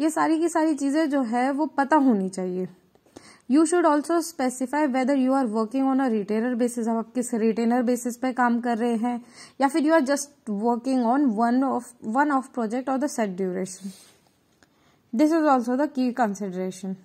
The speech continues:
Now let's come to the conclusion part। Social media management agreements play a p-, pivotal role in protecting both the social media manager and the, and their clients। Pivotal role कह सकते हैं, दोहरा,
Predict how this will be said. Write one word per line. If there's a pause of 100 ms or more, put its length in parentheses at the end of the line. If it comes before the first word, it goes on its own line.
(1400)
Now
let's
come
to
the
conclusion (120)
part। (540)
Social
media (120)
management
agreements
play
a (400)
p-, (140)
pivotal
role (380)
in
protecting
both
the
social
media
manager (100)
and
the, (480)
and
their
clients। (180)
Pivotal
role
कह
सकते
हैं,
दोहरा,